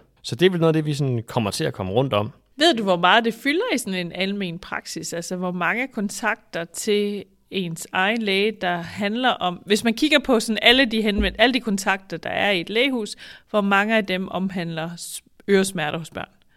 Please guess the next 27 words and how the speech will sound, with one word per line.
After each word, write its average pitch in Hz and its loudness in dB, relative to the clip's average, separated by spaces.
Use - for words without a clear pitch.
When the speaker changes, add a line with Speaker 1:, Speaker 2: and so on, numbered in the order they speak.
Speaker 1:
Det, 123 -2
jeg 113 2
ved 135 6
ikke, 151 0
hvor 117 2
mange 104 4
der 107 4
er 95 4
i 104 -4
den, 107 0
helt, 123 0
i 123 -4
den 113 2
der 110 8
hele 143 6
kæmpe 139 6
gruppe 110 0
af, 98 -2
af 113 -8
folk, 107 -2
der 107 -10
går 98 -2
i 98 -2
almen 101 -2
praksis. 95 -8
Speaker 2:
Ti 349 0
procent 233 0